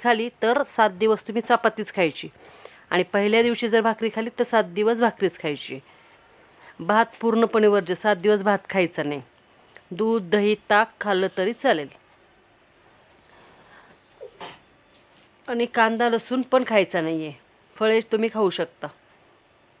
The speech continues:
पारायण चालू असताना सात दिवस आपल्या घरी सकाळ संध्याकाळ आरती ही करायचीच आहे आणि जो स्वतः पारायण करणार आहे ना, त्यांनी आपण जे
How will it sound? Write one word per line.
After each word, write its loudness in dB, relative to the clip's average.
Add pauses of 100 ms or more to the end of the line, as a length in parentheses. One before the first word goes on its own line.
(380)
पारायण 2
चालू 0
असताना 2
सात 2
दिवस 0 (540)
आपल्या 4
घरी 0
सकाळ 2
संध्याकाळ 4
आरती 0
ही -2
करायचीच 2
आहे -6 (440)
आणि 2
जो 6
स्वतः 2
पारायण 4
करणार 2
आहे 4
ना, -2 (100)
त्यांनी 4
आपण 0
जे 4